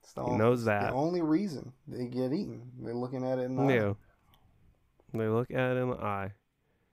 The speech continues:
Speaker 2: Never look a gift horse in the mouth.
Speaker 1: Mm-hmm.
Speaker 2: There's
Speaker 1: Mm-hmm.
Speaker 2: another one.
Speaker 1: There we go.
Speaker 2: But yeah, like,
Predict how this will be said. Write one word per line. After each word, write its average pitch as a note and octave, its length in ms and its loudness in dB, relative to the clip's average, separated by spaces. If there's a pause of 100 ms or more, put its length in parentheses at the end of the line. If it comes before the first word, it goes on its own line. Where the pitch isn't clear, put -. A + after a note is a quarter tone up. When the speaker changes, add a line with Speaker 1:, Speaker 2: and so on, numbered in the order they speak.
(840)
Speaker 2:
Never B2+ 300 2
look A#2+ 280 2
a A2+ 60 -6
gift A2 280 -2
horse A2+ 340 -4
in A2 100 0
the G#2+ 80 0
mouth. G2 300 -2
Speaker 1:
Mm-hmm. B3 480 12 (1300)
Speaker 2:
There's F#3+ 140 12
Speaker 1:
Mm-hmm. D4+ 440 12
Speaker 2:
another G#2+ 260 4
one. G#2 240 2 (640)
Speaker 1:
There C#3+ 200 6
we G3 100 6
go. G#3 360 10 (1400)
Speaker 2:
But G3 200 2
yeah, C3 400 4 (420)
like, C3+ 460 2